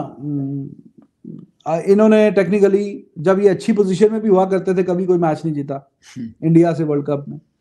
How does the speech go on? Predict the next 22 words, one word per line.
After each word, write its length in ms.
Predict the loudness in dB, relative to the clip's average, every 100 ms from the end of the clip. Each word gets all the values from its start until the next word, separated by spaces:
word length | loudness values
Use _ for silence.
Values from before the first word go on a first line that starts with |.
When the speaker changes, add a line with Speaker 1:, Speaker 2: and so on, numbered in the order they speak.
| _ _ -2
Speaker 1:
भाई, 100 | 2
जब 220 | 2 4
तुमने 300 | 4 4 4
World 200 | 4 2
Cup 120 | 0
जीता, 260 | 0 0 2
तब 120 | 0
भी 160 | -2
नहीं 100 | -4
जीता। 460 | -6 -2 0 0 -4 _ _ _ _ _
छियानवे 440 | -2 0 0 -2 -2
में, 160 | -2
नाइंटी 280 | -2 0 0
नाइन 200 | 2 2
में 120 | 2
final 360 | 2 2 2 2
में 180 | 2 2
पहुंचे, 300 | 0 0 2
तब 120 | 0
भी 160 | 0
नहीं 120 | -2 -2
जीता। 520 | -2 -4 -12 _